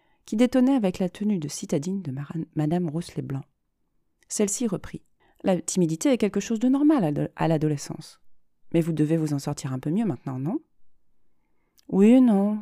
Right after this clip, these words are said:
répondit Océane en secouant la tête. « Je continue à anticiper tous les dialogues possibles et imaginables, c'est fatigant.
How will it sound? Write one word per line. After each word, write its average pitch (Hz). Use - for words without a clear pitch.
répondit 156
Océane 151
en 139
secouant -
la 143
tête. « -
Je 185
continue 214
à 190
anticiper 175
tous 202
les 156
dialogues 165
possibles 175
et 170
imaginables, 160
c'est -
fatigant. -